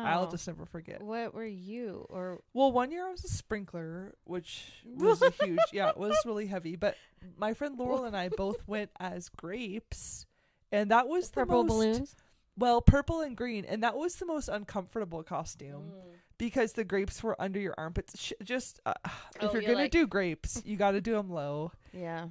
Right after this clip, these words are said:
Speaker 1: Because it was so painful. And just your arms are
Speaker 2: Oh my
Speaker 1: stiff, and
Speaker 2: gosh, we
Speaker 1: I
Speaker 2: should
Speaker 1: cut my
Speaker 2: interview
Speaker 1: arms
Speaker 2: your
Speaker 1: up.
Speaker 2: mother.
Speaker 1: I, we, we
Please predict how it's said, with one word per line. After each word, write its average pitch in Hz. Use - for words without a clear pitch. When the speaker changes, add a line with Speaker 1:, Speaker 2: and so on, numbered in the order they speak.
Speaker 1:
Because 185
it 233
was 247
so 202
painful. -
And 185
just 175
your 185
arms 175
are 175
Speaker 2:
Oh -
my -
Speaker 1:
stiff, 185
and 285
Speaker 2:
gosh, 285
we 277
Speaker 1:
I 302
Speaker 2:
should 403
Speaker 1:
cut -
my 302
Speaker 2:
interview 320
Speaker 1:
arms 302
Speaker 2:
your 277
Speaker 1:
up. 214
Speaker 2:
mother. 185
Speaker 1:
I, 226
we, 240
we -